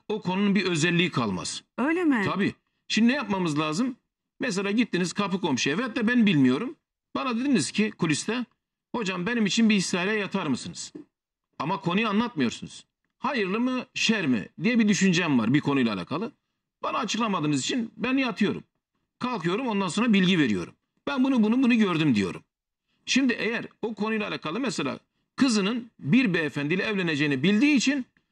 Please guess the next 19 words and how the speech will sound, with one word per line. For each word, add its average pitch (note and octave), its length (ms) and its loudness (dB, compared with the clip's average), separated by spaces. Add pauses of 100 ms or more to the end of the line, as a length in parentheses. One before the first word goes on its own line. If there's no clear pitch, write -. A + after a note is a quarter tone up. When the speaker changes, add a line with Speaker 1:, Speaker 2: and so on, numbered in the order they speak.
(100)
Speaker 1:
hayırlı G#3+ 460 -2
mı, F3+ 140 -2
şer B3+ 240 0
mi F#3+ 180 0
diye E3 180 0
bu A3+ 60 0
konu, F3+ 340 -2
bu G#3+ 80 0
konu F3+ 260 0
gidip E3+ 300 2
geldiği F3 400 2
için A#3+ 280 -2 (320)
bu A#3+ 140 2
kişinin F3 340 0
istihare F3+ 440 0
yapması, E3+ 420 -4
yani C#3+ 100 -2
annesinin E3 480 -2
yapması G#3+ 560 -2